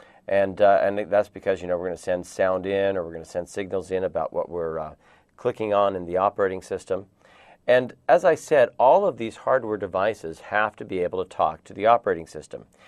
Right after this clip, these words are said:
And that's why I'm re-emphasizing the idea of drivers, is that it's a way of communicating to the operating system. And remember that the software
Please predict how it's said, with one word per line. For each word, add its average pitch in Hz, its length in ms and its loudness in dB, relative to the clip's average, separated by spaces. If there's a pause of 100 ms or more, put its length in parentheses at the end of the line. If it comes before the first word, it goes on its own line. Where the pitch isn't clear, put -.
(260)
And 135 120 -2
that's 151 200 8
why 127 140 8
I'm 110 160 2
re-emphasizing 95 1000 -2
the 95 140 -4
idea 87 320 -4
of 107 220 -2
drivers, 190 580 -2 (440)
is 101 180 -4
that 107 120 6
it's 110 220 -2
a 135 40 -2
way 107 220 4
of 104 140 -2
communicating 107 600 -6
to 117 80 -8
the 110 140 -2
operating 95 420 2
system. 80 500 -10 (360)
And 117 160 2
remember 135 400 0
that 113 180 0
the 107 140 -10
software 135 800 2